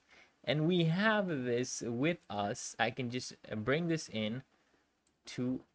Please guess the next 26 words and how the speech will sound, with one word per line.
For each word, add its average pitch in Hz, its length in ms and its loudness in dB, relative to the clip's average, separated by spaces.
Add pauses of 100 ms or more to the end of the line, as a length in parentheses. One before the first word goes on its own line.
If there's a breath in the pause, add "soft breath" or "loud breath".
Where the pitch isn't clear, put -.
our 113 360 4 (220)
video. 113 560 0 (960)
Guys, 143 480 4 (760)
this 127 440 6
is 160 120 6
insane. 85 480 0 (720)
Okay, 104 360 6 (920)
let's 151 280 10
do 135 680 8
pop 113 340 8
in. 87 100 4 (540)
So 117 240 6
this 120 140 2
animation 123 480 4
is 104 80 0
gonna 101 180 4
pop 123 360 0
into 107 280 0
our 92 60 0
video. 123 500 2 (480)
Let 113 80 0
me 120 100 2
play 113 200 4
the 107 80 2
video 101 300 2
again 107 300 2